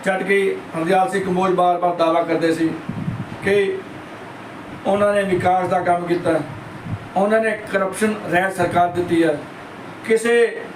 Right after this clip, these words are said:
ਅਧਿਕਾਰੀ ਨੇ ਕਿਸੇ ਨੂੰ ਤੰਗ ਨਹੀਂ ਕੀਤਾ। ਪਰ ਕਹਿੰਦੇ ਜਨਤਾ ਦੀ,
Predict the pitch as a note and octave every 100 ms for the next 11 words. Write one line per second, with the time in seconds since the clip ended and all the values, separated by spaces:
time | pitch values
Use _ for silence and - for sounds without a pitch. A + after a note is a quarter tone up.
0 | - - F#3+ G3 G3 G#3 G#3+ G#3+ G#3 F#3+
1 | G#3 - F3 E3 D3+ B2+ - - - -
2 | - - - - - - F#3+ F#3 F#3 F#3+
3 | F#3+ E3+ - - - - - - - -
4 | - - - - - - - F#3 F#3 F#3
5 | F#3 F#3+ F3